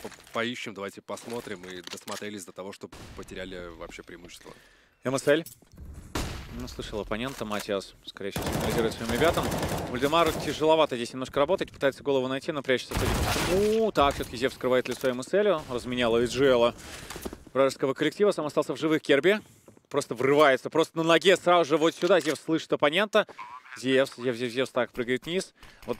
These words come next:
Speaker 2: здесь вот очень тяжело против Керби будет работать, но Керби теряет свои позиции, потому что отличный смог от команды Натус Винсера, под патио находится еще один игрок команды Норс.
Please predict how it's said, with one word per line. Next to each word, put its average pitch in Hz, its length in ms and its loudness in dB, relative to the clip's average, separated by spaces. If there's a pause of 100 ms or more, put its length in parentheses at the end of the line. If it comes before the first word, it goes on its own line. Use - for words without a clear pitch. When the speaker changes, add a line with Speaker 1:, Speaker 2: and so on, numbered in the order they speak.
Speaker 2:
здесь 143 240 -2
вот 143 100 -4
очень 143 220 -2
тяжело 156 240 2
против 131 260 -6
Керби 131 220 2
будет 120 260 -4
работать, 147 420 0
но 131 60 -10
Керби 127 240 0
теряет 127 280 2
свои 135 100 -4
позиции, 131 340 -4
потому 123 220 -4
что 127 100 -4
отличный 120 280 -8
смог 127 200 -8
от 123 80 -10
команды 123 280 -4
Натус 123 320 -4
Винсера, 156 280 -2
под 123 160 -2
патио 123 240 0
находится 120 380 -4
еще 120 160 -8
один 113 160 -6
игрок 107 140 -8
команды 120 260 -8
Норс. 190 260 0